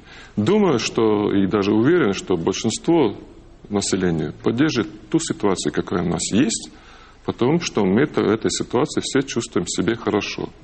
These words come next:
Как латыши, так и те на-, на-, национальные меньшинства, которые живут здесь. Они не только русские.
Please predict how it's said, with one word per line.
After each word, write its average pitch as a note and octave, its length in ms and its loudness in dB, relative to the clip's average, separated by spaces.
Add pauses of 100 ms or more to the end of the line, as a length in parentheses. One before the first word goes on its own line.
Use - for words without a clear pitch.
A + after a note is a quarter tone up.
(300)
Как F#3+ 380 0
латыши, C3 640 0 (420)
так D#3+ 260 -2
и B2+ 60 2
те B2+ 320 0
на-, F#2+ 320 -2
на-, F#2+ 460 0
национальные F#2+ 460 0
меньшинства, A2 480 -4
которые - 280 -2
живут F#2+ 340 -2
здесь. - 240 -6 (140)
Они A2+ 280 0
не A3 120 2
только D#3 320 0
русские. - 360 -2